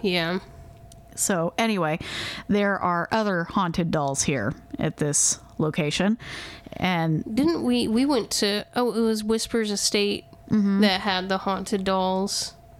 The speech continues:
Speaker 2: Uh, just
Speaker 1: on the
Speaker 2: the
Speaker 1: piano,
Speaker 2: room in
Speaker 1: remember?
Speaker 2: general. Yeah, I remember the beach ball.
Speaker 1: Yeah, <laughs> I remember a lot about
Speaker 2: <laughs>
Speaker 1: Whispers.
Speaker 2: Uh, this website, it's actually the Hernando Sun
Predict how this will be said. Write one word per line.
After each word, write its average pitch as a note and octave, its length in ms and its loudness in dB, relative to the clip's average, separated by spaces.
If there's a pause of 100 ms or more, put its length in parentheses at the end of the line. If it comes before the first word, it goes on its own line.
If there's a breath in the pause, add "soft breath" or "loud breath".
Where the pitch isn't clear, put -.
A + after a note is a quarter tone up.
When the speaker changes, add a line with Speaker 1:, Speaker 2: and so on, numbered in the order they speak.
(120)
Speaker 2:
Uh, F#3+ 120 0
just F#3+ 200 4
Speaker 1:
on G#3 120 0
the G3+ 60 0
Speaker 2:
the - 80 -6
Speaker 1:
piano, F#3+ 440 4
Speaker 2:
room G#3+ 60 2
in G#3 60 4
Speaker 1:
remember? F#3+ 320 4
Speaker 2:
general. G3 440 2
Yeah, F3+ 420 0
I F#3+ 220 0
remember F#3 320 2
the F#3+ 80 2
beach G#3+ 320 0
ball. B2+ 420 0 (220 loud breath)
Speaker 1:
Yeah, A3 380 0
<laughs> - 40 -2
I C#4 80 4
remember A3+ 360 2
a G3 80 0
lot F3+ 240 0
about F3+ 220 4
Speaker 2:
<laughs> - 60 2
Speaker 1:
Whispers. B3+ 600 0 (1200 loud breath)
Speaker 2:
Uh, F#3 300 2
this F#3+ 280 0
website, G3+ 760 0
it's G3 220 0
actually G#3 340 0
the F#3 140 0
Hernando F3 560 2
Sun E3+ 540 2